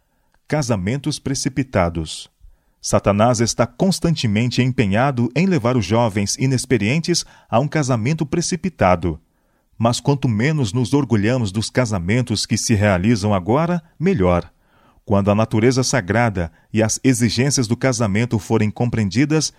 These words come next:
ele será aprovado pelo céu. Resultará em felicidade para ambas as partes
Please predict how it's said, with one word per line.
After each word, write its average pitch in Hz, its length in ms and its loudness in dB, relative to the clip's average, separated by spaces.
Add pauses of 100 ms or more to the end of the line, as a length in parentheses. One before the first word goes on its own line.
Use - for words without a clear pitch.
(260)
ele 101 220 -2
será 104 280 0
aprovado 110 540 -2
pelo 135 220 -2
céu. 87 460 0 (360)
Resultará 143 720 2
em 151 80 0
felicidade 139 720 -2
para 127 220 0
ambas 151 300 -2
as 131 160 -2
partes 147 640 0